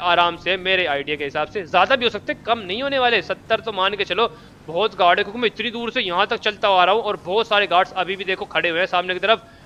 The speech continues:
और सामने ये क्या चीज़ खड़ी हुई भाई? ये है क्या आइटम? कार है,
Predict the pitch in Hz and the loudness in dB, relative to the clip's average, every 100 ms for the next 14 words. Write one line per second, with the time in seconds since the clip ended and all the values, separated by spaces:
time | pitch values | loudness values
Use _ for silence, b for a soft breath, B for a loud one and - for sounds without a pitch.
0 | B - 302 - 202 202 269 226 285 320 | B -8 -6 0 2 2 0 -4 -2 2
1 | 311 302 269 202 180 185 180 269 269 - | 2 2 -2 -2 0 0 2 2 0 -12
2 | - - - _ _ - 254 - 143 156 | -20 -20 -20 _ _ -12 -10 -10 -6 -4
3 | 160 190 190 190 240 330 359 - - - | -2 2 4 4 0 -2 -4 -16 -20 -20
4 | - - - - 170 185 220 180 208 | -20 -20 -20 -6 2 4 4 4 2